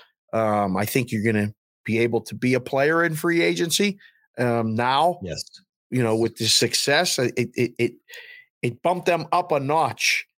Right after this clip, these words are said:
Speaker 1: in agents' eyes, players' eyes. Again, the no state tax, all this other stuff. There's a lot of pluses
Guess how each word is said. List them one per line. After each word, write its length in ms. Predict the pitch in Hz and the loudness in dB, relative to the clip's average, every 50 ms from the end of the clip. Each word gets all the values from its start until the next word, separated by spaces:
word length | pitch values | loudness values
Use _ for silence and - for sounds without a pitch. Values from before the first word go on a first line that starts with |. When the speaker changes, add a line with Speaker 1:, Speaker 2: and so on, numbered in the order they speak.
| _ _ - | _ _ -4
Speaker 1:
in 300 | - 131 127 123 117 113 - - | -2 0 0 0 0 -2 -2 0
agents' 420 | 139 151 151 139 147 139 123 - | 0 0 0 0 -2 -4 -2 0
eyes, 280 | 139 135 131 123 120 120 | 0 2 2 2 0 -2
players' 480 | _ - 139 147 143 143 139 127 113 | _ -2 0 2 2 2 2 0 0
eyes. 340 | 127 123 123 123 120 117 - - - - - - - _ _ _ _ _ _ _ _ - | 0 0 2 2 0 0 -4 -10 -18 -20 -20 -20 -20 _ _ _ _ _ _ _ _ -8
Again, 380 | - 98 110 127 131 123 117 110 | -6 -4 0 0 0 0 0 0
the 80 | 110 | 0
no 160 | 107 113 113 110 | 0 2 0 2
state 380 | 104 - - 113 104 98 _ | 2 2 2 2 0 0 _
tax, 320 | - 127 127 127 123 - - | 0 2 2 2 0 -2 -2
all 120 | 120 123 | -2 0
this 180 | 120 117 - 135 | 0 0 0 0
other 160 | 135 131 135 | 2 0 0
stuff. 400 | 131 - - - 175 170 - - | -2 -2 2 2 2 2 2 -2
There's 180 | - 147 127 147 | -4 -2 0 0
a 80 | 151 | 0
lot 300 | 151 151 151 165 190 220 | 2 2 2 2 4 2
of 100 | 214 - | 0 -2
pluses 600 | - - 196 220 240 220 - 120 117 107 131 - | -2 -2 2 2 2 2 2 0 0 0 -2 -4